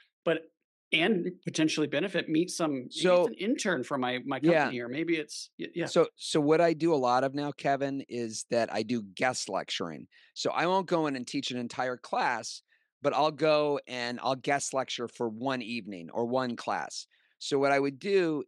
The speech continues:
Speaker 2: is, and if you go to LinkedIn, and I know you're, you're very active out there, you could see who your contacts who currently are professors at various universities. So
Speaker 1: Oh.
Speaker 2: I have clients right now. So you say, "Okay,"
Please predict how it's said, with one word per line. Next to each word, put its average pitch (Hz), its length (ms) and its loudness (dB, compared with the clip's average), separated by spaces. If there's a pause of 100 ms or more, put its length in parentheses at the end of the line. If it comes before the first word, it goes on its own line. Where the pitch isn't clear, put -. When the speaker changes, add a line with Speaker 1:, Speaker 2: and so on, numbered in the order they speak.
Speaker 2:
is, 123 580 -4 (240)
and 113 100 -8
if 110 80 -10
you 127 100 -8
go 147 120 0
to 139 80 0
LinkedIn, 127 720 -2
and 113 80 -6
I 113 60 -2
know 120 160 -2
you're, 120 300 -4
you're 110 120 -10
very 117 340 -2
active 110 440 0
out 107 180 0
there, 113 140 -4
you 120 160 -6
could 131 180 -6
see 147 480 -2 (280)
who 165 200 2
your 180 220 2
contacts 143 800 -2 (200)
who 135 380 0 (100)
currently 139 760 0
are 135 300 4
professors 135 960 -4 (380)
at 127 260 2
various 123 460 0
universities. 143 640 0
So 143 200 -2
Speaker 1:
Oh. - 40 -10
Speaker 2:
I 151 140 2
have 180 260 0
clients 165 720 -2
right 117 220 -2
now. 107 340 -2
So 127 200 -4
you 123 180 -6
say, 127 200 0
"Okay," 120 340 -2